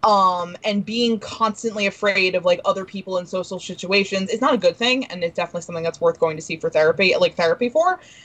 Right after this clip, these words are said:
Speaker 2: God.
Speaker 1: However, it's not,
Speaker 2: Sorry.
Speaker 1: I wanna talk about this in a way where I'm like, it is, both things can be true, that it is not, you are not, like, a bad person for just being afraid of random men you meet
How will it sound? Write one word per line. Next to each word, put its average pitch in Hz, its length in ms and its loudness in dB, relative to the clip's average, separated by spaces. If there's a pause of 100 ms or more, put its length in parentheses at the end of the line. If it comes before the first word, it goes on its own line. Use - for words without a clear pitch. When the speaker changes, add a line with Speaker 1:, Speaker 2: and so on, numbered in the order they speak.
(220)
Speaker 2:
God. 269 100 -2
Speaker 1:
However, 247 600 4
it's - 200 -4
not, 320 300 4
Speaker 2:
Sorry. 233 120 -6 (520)
Speaker 1:
I 277 120 4
wanna 302 320 -2
talk - 280 -20
about 269 220 -6
this 262 180 -6
in 254 60 -8
a 240 60 -6
way 220 200 0
where 208 160 -4
I'm 202 140 -4
like, 190 360 -4
it 269 120 -4
is, 269 240 -8 (520)
both 262 460 0
things 277 280 -4
can 233 200 -8
be 240 100 -4
true, 214 540 0 (200)
that 208 180 4
it 196 100 -4
is 190 400 -6
not, 214 540 0
you 254 240 -2
are 277 100 2
not, 226 360 0 (100)
like, 196 340 2 (240)
a 208 100 0
bad 202 440 0
person 214 440 -8
for 196 140 -12
just 185 180 -14
being 190 280 -8
afraid 185 520 -2
of 185 160 -6 (240)
random 190 360 -2
men 175 240 -2
you 180 100 -12
meet 170 240 -12